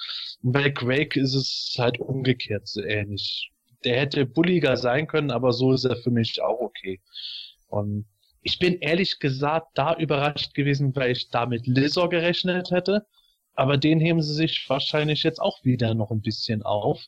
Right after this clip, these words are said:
Und, äh, Greg ist insofern, äh,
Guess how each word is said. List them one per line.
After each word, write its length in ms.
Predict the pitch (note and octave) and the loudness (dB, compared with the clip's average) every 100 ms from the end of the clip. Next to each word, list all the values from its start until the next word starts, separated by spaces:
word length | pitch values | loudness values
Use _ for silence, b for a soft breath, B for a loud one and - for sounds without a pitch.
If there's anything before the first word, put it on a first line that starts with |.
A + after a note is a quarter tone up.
| _ b b b b _ - | _ b b b b _ -2
Und, 380 | B2 B2 B2 | 2 4 2
äh, 220 | A2 A2+ G#2 | 2 0 -2
Greg 460 | - A#2 C#3+ - B B B _ | 0 2 2 0 B B B _
ist 160 | F3 F3 | 2 4
insofern, 560 | D#3 D3+ E3 F3 E3+ | 4 2 2 2 2
äh, 440 | D3 D3+ D3+ D3 | 0 2 2 0